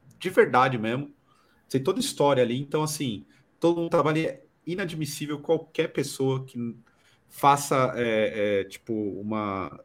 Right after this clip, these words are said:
uma defesa de determinadas fantasias. A gente sabe que no nosso meio tá, tá cheio. Inclusive, eu tô vendo aqui o chat, tem muita gente falando,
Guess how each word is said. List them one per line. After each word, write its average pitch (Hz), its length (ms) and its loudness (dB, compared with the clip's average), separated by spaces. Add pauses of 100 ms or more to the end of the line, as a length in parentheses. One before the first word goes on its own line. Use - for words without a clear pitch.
(460)
uma 101 300 -4
defesa 117 680 0 (160)
de 104 100 -14
determinadas 107 640 -4
fantasias. 104 380 -8
A 123 80 0
gente 117 180 -10
sabe 110 160 -4
que - 80 -18
no 107 100 -4
nosso 107 300 -6
meio 101 160 -4
tá, 101 260 -6 (640)
tá 131 100 8
cheio. 123 520 8
Inclusive, 143 680 4
eu 147 140 6
tô 160 120 2
vendo 170 220 4
aqui 151 180 -2
o 131 60 2
chat, 139 320 0
tem - 100 -6
muita 135 180 0
gente 131 180 -2
falando, 123 420 0